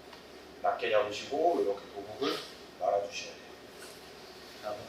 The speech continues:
이거 종합적으로 해볼게요. 중심 싣고 팔꿈치 바깥쪽이나 무릎, 팔꿈치 잡고 시작해볼게요. 어깨 위로 올라가서 쇄골 잡고,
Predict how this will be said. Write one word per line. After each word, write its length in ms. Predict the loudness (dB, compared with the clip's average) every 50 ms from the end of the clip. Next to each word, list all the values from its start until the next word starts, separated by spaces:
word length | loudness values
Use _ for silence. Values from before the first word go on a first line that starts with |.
| -8 -6
이거 220 | -6 -6 -6 -4
종합적으로 520 | -2 0 0 0 0 0 0 0 -2 -2 -4
해볼게요. 840 | -4 -4 -6 -6 0 4 6 6 8 8 10 10 10 10 10 6 4 -2 -8
중심 280 | -10 -10 -8 -6 -6 -4
싣고 720 | 0 2 2 2 0 0 -2 0 0 4 4 4 4 4 -2 -8 -14 -16 -16 -16 -16 -16 -12 0
팔꿈치 420 | 2 2 2 2 0 -2 -4 -4 -4
바깥쪽이나 920 | -4 -4 -2 -4 -4 -4 -6 -8 -6 -4 0 2 4 4 4 2 0 -2 -8 -12 -16 -16 -16 -16 -16 -16 -16 -16 -16 -16 -14 -12 -10
무릎, 180 | -8 -8 -10 -10 -14 -14 -14 -14 -14 -14 -14 -14 -10 -8
팔꿈치 360 | -8 -6 -4 -4 -6 -4 -6 -6
잡고 240 | -6 -8 -8 -6
시작해볼게요. 880 | -6 -6 -6 -6 -6 -8 -8 -8 -10 -10 -10 -8 -8 -8 -10 -12 -16 -16 -18 -18 -18 -18 -18 -18 -18 -18 -12 -12
어깨 220 | -10 -6 -2 0
위로 280 | 2 2 2 0 -2 0
올라가서 420 | 2 4 6 6 6 4 2 -2
쇄골 320 | -4 -2 0 4 4 4 4
잡고, 680 | 4 -4 -6 -4 0 4 6 8 8 6 6 4